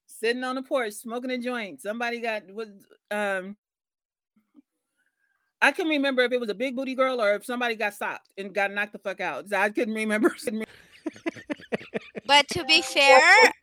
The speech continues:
Speaker 2: uh, Chris Tucker does the damn thing in <laughs> Rush Hour as well. So if you look at the Rush Hour series, he does a couple of damn in those <laughs> ones as well.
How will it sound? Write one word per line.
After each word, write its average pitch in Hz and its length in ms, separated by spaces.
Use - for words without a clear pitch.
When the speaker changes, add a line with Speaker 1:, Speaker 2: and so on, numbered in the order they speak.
Speaker 2:
uh, 247 440
Chris - 400
Tucker 294 680
does 247 320
the 240 180
damn 208 300
thing 262 440
in 208 260
<laughs> - 0
Rush 311 340
Hour 170 240
as 196 240
well. 101 320
So 147 380
if - 240
you 226 160
look 233 240
at 202 280
the 190 240
Rush 190 260
Hour 190 420
series, 196 800
he 269 140
does 311 180
a 311 80
couple 254 300
of 214 280
damn 427 880
in 247 200
those 254 280
<laughs> - 20
ones - 500
as - 300
well. 233 160